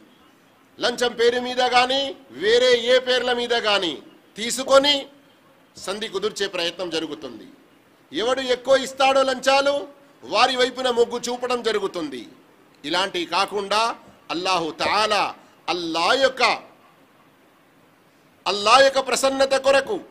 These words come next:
పరస్పరం గొడవలు ఉండకూడదు అన్నటువంటి సదుద్దేశంతో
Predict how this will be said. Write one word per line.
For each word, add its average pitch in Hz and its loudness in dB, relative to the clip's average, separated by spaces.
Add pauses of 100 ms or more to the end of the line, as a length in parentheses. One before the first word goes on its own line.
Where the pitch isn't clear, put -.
(800)
పరస్పరం 254 2
గొడవలు 254 4
ఉండకూడదు 262 2
అన్నటువంటి 262 0
సదుద్దేశంతో 269 0